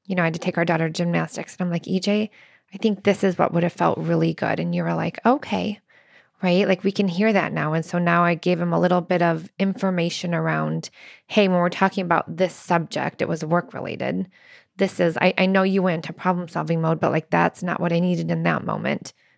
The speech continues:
Some moments I do need problem solving." And then you actually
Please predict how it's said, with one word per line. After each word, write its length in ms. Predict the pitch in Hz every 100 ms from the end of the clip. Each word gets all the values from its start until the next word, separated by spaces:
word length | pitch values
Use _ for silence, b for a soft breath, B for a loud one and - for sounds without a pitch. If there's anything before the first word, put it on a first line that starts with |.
| _
Some 200 | - 240
moments 280 | 240 240 262
I 60 |
do 120 | 247
need 200 | 262 196
problem 300 | - 165 165
solving." 380 | - 151 - - - B B B
And 140 | 190 190
then 140 | 190
you 100 | 190
actually 720 | 165 175 - 185 180 180 180